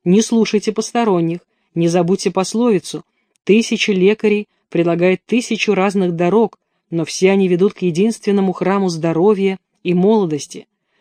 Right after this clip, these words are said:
Третье. Не разговаривайте и не отвлекайтесь во время занятий.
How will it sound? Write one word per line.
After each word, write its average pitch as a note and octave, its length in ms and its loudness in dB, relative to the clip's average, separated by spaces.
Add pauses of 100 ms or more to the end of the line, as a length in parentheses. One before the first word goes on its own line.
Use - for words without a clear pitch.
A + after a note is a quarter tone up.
(200)
Третье. A#3 460 0
Не F3+ 140 2
разговаривайте A3+ 840 -2
и G#3+ 120 -4
не G#3+ 120 2
отвлекайтесь A3 680 -2
во D#3+ 80 -4
время E3+ 240 0
занятий. F3 540 -2